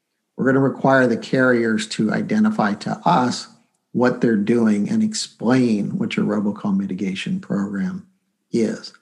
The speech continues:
Instead, what the F C C has done is set forth the goals or the required elements. And there are three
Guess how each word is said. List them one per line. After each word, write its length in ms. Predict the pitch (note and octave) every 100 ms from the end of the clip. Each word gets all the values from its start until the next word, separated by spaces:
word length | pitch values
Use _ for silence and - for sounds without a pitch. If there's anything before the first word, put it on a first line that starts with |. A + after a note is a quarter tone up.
| _ _ _
Instead, 540 | - B2 - E3 E3 D3+
what 160 | C3+
the 100 | C3
F 100 | B2
C 120 | B2 A#2
C 220 | - A2+
has 160 | A2
done 300 | - A#2+ A2+
is 160 | G#2+ G2+
set 380 | - B2+ A2+ -
forth 500 | - B2 A2+ A2 - _ _ _ _
the 80 | A#2
goals 680 | A2 A#2 A#2+ A#2 A2 G#2 -
or 160 | - A2
the 80 | G#2
required 600 | G#2+ G#2+ - A2 G#2 F#2+
elements. 520 | - G2 F2+ D#2+ - - _ _ _
And 120 | B2
there 120 | B2 D3+
are 80 |
three 800 | F#3 - - B2+ C3 B2 A#2 F#2+